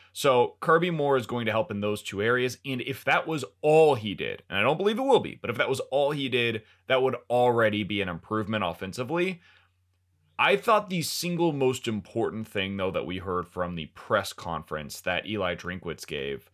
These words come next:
uh, Nate, is that this is not just a title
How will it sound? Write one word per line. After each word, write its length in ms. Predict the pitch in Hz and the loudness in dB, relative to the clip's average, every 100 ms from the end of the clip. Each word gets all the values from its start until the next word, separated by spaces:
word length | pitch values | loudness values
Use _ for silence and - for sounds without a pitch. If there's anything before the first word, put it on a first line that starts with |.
| _ _ | _ _
uh, 260 | - 87 78 | -6 -4 -4
Nate, 340 | 87 90 85 - | -4 -4 -4 -6
is 140 | 113 | -4
that 340 | 110 107 101 - _ _ _ _ _ 135 | 2 2 2 -4 _ _ _ _ _ -6
this 260 | 131 135 | -4 0
is 140 | 185 175 | 0 2
not 240 | 160 160 | 2 2
just 320 | 165 151 - - | 2 2 0 -4
a 360 | 123 117 113 - | -2 0 -2 -6
title 640 | - - 101 85 - - | -8 -2 -2 -2 -10 -12